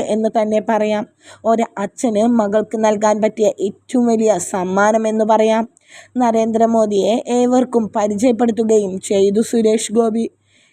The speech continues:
എന്തൊക്കെ പറഞ്ഞാലും വളരെ അധികം സിമ്പിളായ വളരെ നല്ലൊരു പരിപാടി തന്നെയായിരുന്നു ഭാഗ്യ സുരേഷിൻ്റെ വിവാഹം.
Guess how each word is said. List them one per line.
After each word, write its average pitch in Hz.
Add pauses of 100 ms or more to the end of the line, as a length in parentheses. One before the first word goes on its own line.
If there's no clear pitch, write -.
എന്തൊക്കെ 240
പറഞ്ഞാലും 233 (280)
വളരെ 240 (120)
അധികം 240 (100)
സിമ്പിളായ 240 (120)
വളരെ 208 (200)
നല്ലൊരു 208 (220)
പരിപാടി 208
തന്നെയായിരുന്നു 226 (360)
ഭാഗ്യ 214
സുരേഷിൻ്റെ 226
വിവാഹം. 233